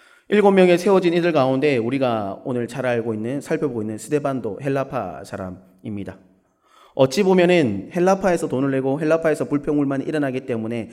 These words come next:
그것을 좀 잠식시키고자, 그것을 좀, 어, 가라앉히고자 좀 정치적으로, 또 때로는 머리를 써서 그렇게 사람을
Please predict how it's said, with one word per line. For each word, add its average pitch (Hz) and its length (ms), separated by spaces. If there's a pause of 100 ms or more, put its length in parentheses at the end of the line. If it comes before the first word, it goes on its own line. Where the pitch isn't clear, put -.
(100)
그것을 135 240
좀 127 200
잠식시키고자, 127 1200 (120)
그것을 127 280
좀, 143 320 (160)
어, 95 160
가라앉히고자 135 880 (260)
좀 - 280
정치적으로, 151 1000
또 117 160
때로는 120 380
머리를 156 320
써서 170 580
그렇게 120 440
사람을 110 500